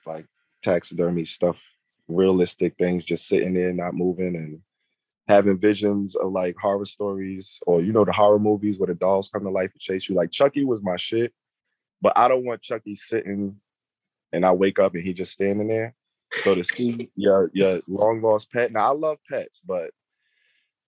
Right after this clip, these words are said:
Speaker 1: I'm not stuffing them and putting them in the crib. We can't, we can't, no, we can't vibe. I, I can't wake up and go to the bathroom and then run into your dog and have
Speaker 2: Right,
Speaker 1: have
Speaker 2: like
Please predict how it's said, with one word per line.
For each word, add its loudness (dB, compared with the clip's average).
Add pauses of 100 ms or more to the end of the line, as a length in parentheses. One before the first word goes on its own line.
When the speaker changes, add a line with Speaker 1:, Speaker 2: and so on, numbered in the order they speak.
(360)
Speaker 1:
I'm 0
not -2
stuffing -4
them -8
and -10
putting 0
them -8
in -8
the -10
crib. -2
We 0
can't, 0
we 0
can't, -10 (180)
no, 0 (240)
we 0
can't 2
vibe. 2
I, 6 (180)
I 2
can't 0
wake 2
up 0
and -6
go 4
to -6
the -6
bathroom -6
and -10
then -10
run -14
into -16
your -12
dog -14 (100)
and -20 (800)
have 4
Speaker 2:
Right, 6
Speaker 1:
have 6
Speaker 2:
like 4